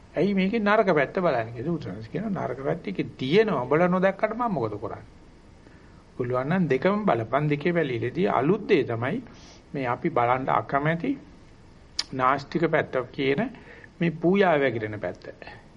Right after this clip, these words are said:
ඒක බලන එක, ඒක බලන එක බුදුරජාණන් කියන ලස්සනයි කියලා. කැත දෙයක් තමයි පේන්නේ. ඒක කියන බුදුරජාණන් මහන්නේ මේ ලෝකේ සංසාරේ දුකයි මම නෑ කියන්නේ.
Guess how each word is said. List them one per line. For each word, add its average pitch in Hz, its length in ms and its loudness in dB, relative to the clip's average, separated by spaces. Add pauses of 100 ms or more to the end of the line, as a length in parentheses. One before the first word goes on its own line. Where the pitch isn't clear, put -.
(960)
ඒක 147 240 2
බලන 160 380 2
එක, 190 160 0 (1900)
ඒක 147 200 -2
බලන 139 380 4
එක 202 160 2
බුදුරජාණන් 196 580 2
කියන 240 200 2
ලස්සනයි 143 580 0
කියලා. - 320 -14 (580)
කැත 113 260 -4
දෙයක් 143 340 0
තමයි 147 300 0
පේන්නේ. 131 480 2
ඒක 127 240 4
කියන 139 280 0
බුදුරජාණන් 147 500 0 (260)
මහන්නේ 139 360 0
මේ 139 160 -2
ලෝකේ 135 560 0 (680)
සංසාරේ 147 720 2
දුකයි 135 520 0
මම 131 220 -2
නෑ 139 240 2
කියන්නේ. 107 640 -2